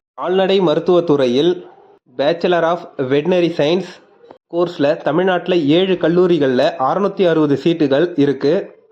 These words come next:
பிடெக் கோர்ஸ்ல ஃபுட் டெக்னாலஜி, போல்ட்ரி டெக்னாலஜி, டெய்ரி டெக்னாலஜில நூறு வேக்கன்சி மூன்று கல்லூரிகளை ஸ்ப்ளிட் பண்ணி கொடுத்துருக்குறாங்க. So, எப்படி ஆன்லைன்ல அப்ளை பண்றதுக்கான வீடியோ லிங்க்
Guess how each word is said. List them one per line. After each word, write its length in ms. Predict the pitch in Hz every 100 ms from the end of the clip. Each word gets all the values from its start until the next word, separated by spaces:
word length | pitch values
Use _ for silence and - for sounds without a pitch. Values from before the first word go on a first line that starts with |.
| _ -
பிடெக் 360 | 208 208 185 -
கோர்ஸ்ல 500 | 165 170 135 311 -
ஃபுட் 280 | - 180 175
டெக்னாலஜி, 840 | 196 185 170 151 170 196 - -
போல்ட்ரி 360 | 165 180 180 202
டெக்னாலஜி, 800 | 196 - 170 156 151 165 185 - - 143
டெய்ரி 280 | 156 196 208
டெக்னாலஜில 760 | 165 165 160 147 139 143 185 - -
நூறு 300 | 151 185 208
வேக்கன்சி 600 | 185 180 190 175 175 190 196
மூன்று 320 | 156 190 185
கல்லூரிகளை 680 | 170 175 185 170 147 170
ஸ்ப்ளிட் 280 | 196 - 180
பண்ணி 180 | 190 190
கொடுத்துருக்குறாங்க. 800 | 180 156 156 151 139 127 185 202 - -
So, 140 | - 180
எப்படி 360 | 147 151 240
ஆன்லைன்ல 560 | 156 165 202 196 196 190
அப்ளை 280 | 151 190 196
பண்றதுக்கான 640 | 196 170 175 170 156 147
வீடியோ 260 | 165 185 170
லிங்க் 240 | 175